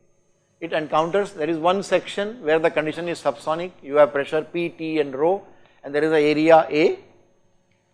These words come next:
area cross section A, and then as it goes and comes back,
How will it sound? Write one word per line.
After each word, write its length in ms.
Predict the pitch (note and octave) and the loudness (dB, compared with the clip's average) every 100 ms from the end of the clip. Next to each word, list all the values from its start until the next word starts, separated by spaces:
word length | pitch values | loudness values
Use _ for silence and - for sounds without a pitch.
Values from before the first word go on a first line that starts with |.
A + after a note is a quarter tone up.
| _ _ | _ _
area 240 | C#3+ D#3 D#3 | -2 0 2
cross 160 | D3 | -2
section 280 | E3 - F3+ | -4 -10 -14
A, 280 | A3 D#3 B3 D#4+ _ _ _ _ _ _ _ _ | -6 -4 -4 -10 _ _ _ _ _ _ _ _
and 200 | G3 G#3 | 4 6
then 120 | A#3 | 6
as 140 | A3 A3 | 6 4
it 160 | G#3+ | 4
goes 540 | E3+ A3+ C#4+ - - - _ _ _ _ _ _ _ G3+ | 8 10 10 6 -10 -20 _ _ _ _ _ _ _ -12
and 120 | F#3 | -2
comes 280 | F#3 G3+ F3+ | 0 0 6
back, 260 | G3+ G#3+ | 6 6